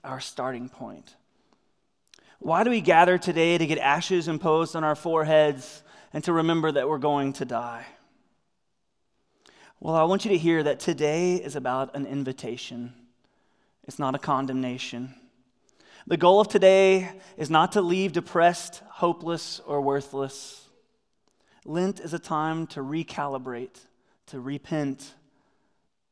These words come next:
And hopefully the service tonight helps us start our Lenten journey off well with the right perspective and mindset. See, we live in this constant tension.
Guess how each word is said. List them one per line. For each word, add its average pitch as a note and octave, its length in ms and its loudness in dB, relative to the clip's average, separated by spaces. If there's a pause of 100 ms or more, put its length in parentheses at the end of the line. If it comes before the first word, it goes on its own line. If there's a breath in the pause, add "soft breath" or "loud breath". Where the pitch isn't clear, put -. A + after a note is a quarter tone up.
(520)
And C#3 120 -10
hopefully E3+ 320 -4
the C#3+ 100 -6
service D#3 320 -6
tonight C#3+ 360 -4
helps - 320 -4
us D#3+ 120 -8
start E3 360 -2
our D3+ 180 0
Lenten D#3+ 320 -6
journey D#3 340 -6
off C#3+ 280 -2
well C#3+ 360 2
with C#3 140 -8
the C#3 80 -8
right D#3 280 -8
perspective C3 800 -10 (340 soft breath)
and C3+ 120 -12
mindset. A#2+ 640 -12 (1700 loud breath)
See, G#3+ 200 -2
we G#3+ 100 0
live A3 240 8
in A#3+ 80 2
this G#3+ 160 0
constant E3+ 560 -2
tension. C3+ 600 -6